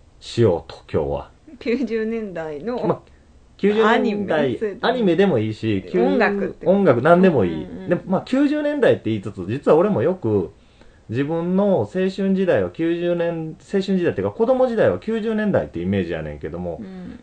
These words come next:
Speaker 1: 実際は、まあ、七十年代後半に生まれてて、結局小学校時代って実は俺八十年を過ごしてんのよな。
Speaker 2: うんうん。
Speaker 1: これ自分でもちょっと驚きなんよ。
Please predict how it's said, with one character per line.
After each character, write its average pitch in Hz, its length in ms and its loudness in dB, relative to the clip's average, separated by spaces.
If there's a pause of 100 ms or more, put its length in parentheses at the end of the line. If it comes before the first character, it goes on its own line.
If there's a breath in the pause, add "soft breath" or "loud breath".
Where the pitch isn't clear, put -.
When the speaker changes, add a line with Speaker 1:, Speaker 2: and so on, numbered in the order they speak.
Speaker 1:
実 147 180 -6
際 170 320 -2
は、 190 300 4
ま 113 340 -4
あ、 110 40 -8
七 123 280 0
十 113 300 -2
年 104 240 -2
代 76 220 -8
後 98 200 0
半 87 300 -4
に 82 80 -10
生 87 80 -8
ま 87 160 -4
れ 80 80 -4
て 78 200 -8
て、 92 440 -2
結 131 160 -8
局 147 160 -8
小 214 220 2
学 226 180 2
校 226 140 0
時 196 80 -4
代 123 100 2
っ - 40 -2
て - 120 -14
実 110 240 -4
は 101 60 2
俺 87 100 -2
八 190 360 -4
十 370 200 4
年 80 480 0
を 85 140 -8
過 104 160 -8
ご 98 140 0
し - 180 -18
て 87 180 -2
ん 82 80 -10
の 67 100 -12
よ 69 140 -14
な。 90 120 -8
Speaker 2:
う - 20 -10
ん - 40 -12
う - 40 -16 (500)
ん。 - 60 -18
Speaker 1:
こ 185 60 2
れ 131 60 4
自 117 160 -2
分 202 140 2
で 285 80 0
も 160 80 -2
ち 202 60 0
ょ - 20 0
っ 196 40 0
と 110 140 2
驚 151 200 2
き - 160 -14
な 139 100 -2
ん 82 80 -4
よ。 85 160 -4